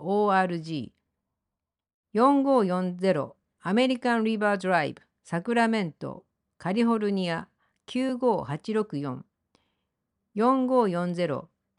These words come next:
エーエムイーアールアイシーエーエヌアールアイブイイーアールディー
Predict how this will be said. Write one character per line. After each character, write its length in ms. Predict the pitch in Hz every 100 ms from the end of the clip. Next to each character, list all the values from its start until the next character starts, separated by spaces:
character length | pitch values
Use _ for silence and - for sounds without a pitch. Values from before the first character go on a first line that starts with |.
| _ -
エ 60 | 233
ー 380 | 233 160 123 -
エ 140 | 220 240
ム 340 | 196 147 135 _
イ 480 | 226 226 175 135 - _ -
ー 60 |
ア 200 | 226 202
ー 60 | 151
ル 220 | 143 - _ _ _ -
ア 180 | 214 220
イ 240 | 147 - -
シ 520 | - 240 214 165 -
ー 40 | 214
エ 420 | 214 180 139 - _ -
ー 60 |
エ 100 | 226
ヌ 300 | 208 147 - _ _ -
ア 220 | 226 220
ー 80 | 165
ル 200 | 143 -
ア 220 | 208 214
イ 240 | 180 135 - _ -
ブ 200 | 202 233
イ 280 | 180 135 _
イ 500 | - 220 202 156 - -
ー 80 |
ア 220 | 202 202 151
ー 40 |
ル 160 | 127 - _ _
デ 100 | 180
ィ 360 | 240 226 151
ー 40 | -